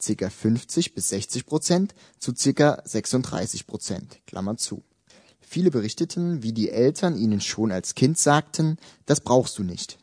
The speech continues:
du bist behindert, aus dir wird sowieso nichts.“ Den Jugendlichen sagte man dann: „Was musst du dich schön machen? Dich nimmt doch eh keiner.“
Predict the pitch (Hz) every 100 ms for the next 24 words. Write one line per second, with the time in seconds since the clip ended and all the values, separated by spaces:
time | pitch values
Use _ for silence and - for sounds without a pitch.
0 | - 110 143 - 175 139 104 - - _
1 | - 107 - - 107 160 170 - 143 160
2 | 147 92 90 90 - - - - _ _
3 | - 113 110 143 175 135 101 104 95 101
4 | - 120 123 127 135 147 170 - - -
5 | 117 - 143 - 180 170 - - 185 131
6 | 98 - 95 - _ - 107 - 117 147
7 | 143 120 - 101 85 -